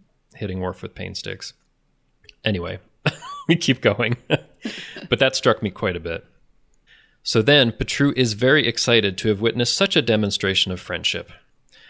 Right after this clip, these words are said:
On his homeworld, there is nothing to compare to what he has seen, as such expressions are not logical or condoned. Back on the bridge, the course is laid in for Kroton just as he and Wesley enter. Petru says he doesn't want to return to his homeworld because he can't live in a society which doesn't express its true feelings.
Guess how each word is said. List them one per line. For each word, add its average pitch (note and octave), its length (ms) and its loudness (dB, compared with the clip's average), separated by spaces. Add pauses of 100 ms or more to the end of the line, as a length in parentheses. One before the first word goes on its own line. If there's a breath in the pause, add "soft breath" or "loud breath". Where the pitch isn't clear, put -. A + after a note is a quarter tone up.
(260 soft breath)
On G#2+ 120 2
his G#2+ 140 0
homeworld, A2 500 2
there G2+ 120 2
is G2+ 120 -2
nothing A#2+ 280 0
to C#3+ 120 -4
compare A2 360 0
to G#2 80 0
what G2 160 0
he G#2+ 120 -2
has G2 180 0
seen, F#2+ 440 0
as F#2 140 -4
such - 240 0
expressions G2+ 560 -2
are F#2+ 120 -4
not G2 240 -2
logical C3 540 -2
or G2+ 120 0
condoned. F2 680 -8 (600 soft breath)
Back A2 220 0
on D3+ 100 2
the E3+ 60 0
bridge, G2+ 400 2
the - 60 -6
course A#2+ 340 0
is A#2+ 160 -2
laid G#2+ 220 2
in A2 100 2
for A#2+ 160 -2
Kroton F#2+ 500 -2
just G#2 280 -2
as G#2+ 160 -2
he G2+ 140 -4
and G2+ 140 -2
Wesley F#2+ 380 -2
enter. F2 320 -6 (500 loud breath)
Petru - 280 0
says C3 240 4
he A#2+ 80 0
doesn't A2 260 2
want A#2 160 0
to A#2 100 -2
return G#2+ 340 0
to - 120 -4
his F#2+ 140 -2
homeworld G2 500 -2
because G2 260 -6
he F#2+ 60 -8
can't B2+ 320 -4
live A2+ 140 2
in A2 80 0
a G#2 60 0
society G2+ 520 -2
which F#2 180 -6
doesn't G#2 260 -2
express F#2 440 -2
its F2 140 -8
true F#2 240 -6
feelings. E2 580 -8